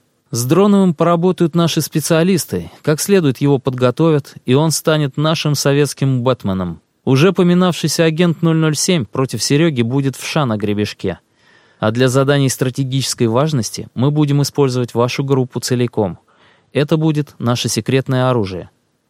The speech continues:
«Группа — это в смысле я и Дронов?» Нет, вы трое.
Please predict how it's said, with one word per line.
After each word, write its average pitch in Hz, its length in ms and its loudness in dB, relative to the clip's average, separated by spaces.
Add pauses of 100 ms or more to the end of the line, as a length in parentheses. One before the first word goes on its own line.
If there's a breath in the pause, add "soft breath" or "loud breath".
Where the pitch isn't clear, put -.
«Группа — 110 640 0
это 110 220 -2
в - 40 -4
смысле 107 560 0
я 110 260 0
и 113 100 2
Дронов?» 123 520 0 (640)
Нет, 131 500 2 (340)
вы 113 300 2
трое. 139 520 0